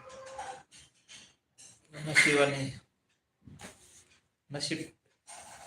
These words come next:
जास्त साथ नाही, अं, दिली त्यांनी.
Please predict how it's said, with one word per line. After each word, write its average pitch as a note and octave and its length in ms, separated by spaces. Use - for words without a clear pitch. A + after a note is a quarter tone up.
जास्त D3+ 240
साथ B2+ 280
नाही, C#3+ 160
अं, A#2 600
दिली C3+ 220
त्यांनी. B2 320